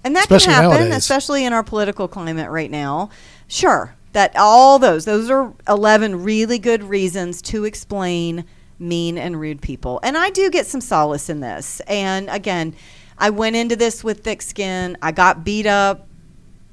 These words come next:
Speaker 1: pushed around, kicked around. I shed some tears. I had some sleepless nights. And here I am on the other side of it.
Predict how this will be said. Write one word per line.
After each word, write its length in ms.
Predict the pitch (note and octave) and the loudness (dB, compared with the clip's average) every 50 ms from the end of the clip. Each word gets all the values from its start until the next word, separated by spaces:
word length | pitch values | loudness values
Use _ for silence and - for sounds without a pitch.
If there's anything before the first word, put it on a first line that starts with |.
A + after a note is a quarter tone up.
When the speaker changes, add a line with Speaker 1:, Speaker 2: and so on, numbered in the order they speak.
| - - - - - | -20 -20 -20 -10 -6
Speaker 1:
pushed 240 | A#3+ A#3 A3+ - | -6 -6 -4 -4
around, 560 | - G#3+ G#3+ G#3 G3+ G3 G3 G3 F#3+ F#3+ F#3+ F#3 | -4 -4 -2 -2 -2 -2 -2 -4 -4 -6 -8 -8
kicked 260 | - A#3+ A3+ A#3 - | -6 -6 -6 -6 -6
around. 720 | A3 G#3+ G#3 G3 F#3+ F#3 F#3 F#3 F#3 F#3 F#3 F#3+ F3+ G3+ - | -6 -4 -4 -2 -2 -2 -2 -2 -4 -4 -6 -8 -12 -12 -10
I 80 | - D#3+ | -10 -8
shed 260 | - A3+ G#3+ G#3 G#3 | -4 -4 -4 -6 -6
some 140 | - A3 G3 | -8 -10 -10
tears. 720 | - - G#3+ G3+ G3 F#3+ F#3+ F#3+ F#3 F#3 F#3 - - - - - - - - - | -8 -8 -6 -6 -4 -4 -4 -4 -6 -6 -8 -12 -16 -18 -20 -20 -20 -20 -16 -10
I 40 | |
had 200 | F3+ G3 G3 F#3+ | -6 -4 -4 -4
some 140 | G3 G#3+ G3+ | -6 -10 -12
sleepless 500 | - - A3 G#3 G3+ G#3 G#3 G3+ F3+ - - | -10 -6 -6 -6 -6 -4 -6 -8 -8 -8 -8
nights. 580 | G3 F#3 F3+ F3+ F3+ F3 - - - - - - - - - - - _ - _ | -8 -6 -6 -6 -6 -8 -8 -10 -14 -16 -16 -16 -20 -20 -20 -20 -20 _ -10 _
And 100 | A3+ A#3 | -8 -8
here 280 | A3+ - D4+ D#4 D#4 D4 | -4 -4 -2 0 0 0
I 120 | C#4+ C4+ A#3+ | 0 -2 -4
am 260 | G#3 A3+ A3+ A3 A3 | -4 -6 -6 -6 -6
on 100 | G3+ G3+ | -8 -8
the 140 | G3+ F3+ F3 | -8 -6 -6
other 160 | E3+ E3 E3+ | -6 -6 -6
side 260 | E3 - E3+ D3 C#3+ | -6 -6 -6 -6 -6
of 100 | C3 A2+ | -6 -8
it. 200 | A2+ G2 - - | -8 -10 -12 -14